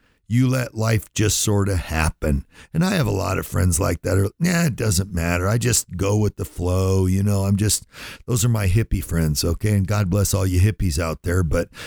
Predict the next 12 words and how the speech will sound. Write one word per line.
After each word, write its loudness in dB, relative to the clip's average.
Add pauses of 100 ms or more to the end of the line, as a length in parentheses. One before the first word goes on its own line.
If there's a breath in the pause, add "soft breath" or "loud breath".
(160 loud breath)
for -2
you 2
hippie 0
types, -2
they're 4
like, -2
"I'm 0
gonna 2
smoke 0
a -2
little 0
weed, 0